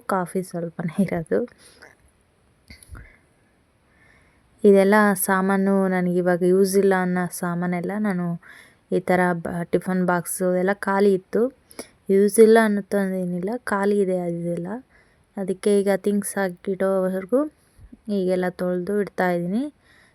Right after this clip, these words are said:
ಇದೆಲ್ಲ ಖಾಲಿಯಾಗಿತ್ತಲ್ವ, ಈಗ ತೊಳೆದು ಇಡ್ತಾಯಿದ್ದೀನಿ. ಮತ್ತು ನನಗೆ ಪೇಂಟಿಂಗ್ ಮಾಡಬೇಕಾದ್ರೆ ಇದೆಲ್ಲ ಡಿಸ್ಟರ್ಬ್ ಆಗಬಾರ್ದಲ್ವ, ಅದಕ್ಕೆಲ್ಲ ಮುಂಚೆನೇ ಒಂದೊಂದೇ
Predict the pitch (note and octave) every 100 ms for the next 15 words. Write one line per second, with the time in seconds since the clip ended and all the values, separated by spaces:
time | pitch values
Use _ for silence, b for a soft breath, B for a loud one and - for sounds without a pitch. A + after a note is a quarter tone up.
0 | b G3+ F#3+ F#3+ F#3 F#3 F#3 F#3 F3+ E3+
1 | - F3 F#3+ C4+ A#3+ B _ F#3 F3 E3+
2 | F#3 F3+ F3+ F3 - F3 F3 F3 A3+ B3+
3 | b b b b - G3 G3 G3 G3 G3
4 | F#3+ F#3 F#3+ F#3+ F#3+ F3+ B B B B
5 | B _ - G3+ G3+ G3+ G3 F#3+ F#3 F3+
6 | F#3 F#3 F3+ F#3+ F3+ F#3 F#3+ G3 b b
7 | b b b _ G3+ F#3 - F#3+ F#3+ F3+
8 | E3+ F3 F3 F3 G3 A#3 G3 F3+ - F3
9 | F3 F3 F3 F3 - F3 F#3+ G3+ F3+ F3
10 | F3